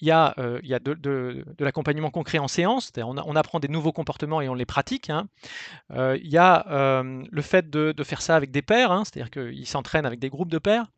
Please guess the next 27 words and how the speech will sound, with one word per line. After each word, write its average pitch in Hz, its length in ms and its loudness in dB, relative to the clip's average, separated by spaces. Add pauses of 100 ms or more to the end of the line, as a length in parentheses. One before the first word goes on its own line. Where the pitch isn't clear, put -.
(220)
hein, 139 80 -14
des, - 140 -12
des, - 120 -12
des 131 120 -10
groupes 147 220 -10
de, 139 120 -8
de, 123 100 -10
de 120 140 -10
collègues, 196 380 2
hein, 208 120 -4 (1000)
avec 127 180 0
un 143 80 -2
coach, - 420 -2
hein, 147 120 -8
qui - 100 -14
les 131 140 -4
accompagne 147 320 -2
également. 165 360 -2 (520)
Euh, 127 180 -2
donc, 165 260 -4 (100)
il 143 60 -6
y 139 80 2
a, 131 200 4
il - 80 -8
y 147 60 4
a, 160 220 8
euh, 135 140 4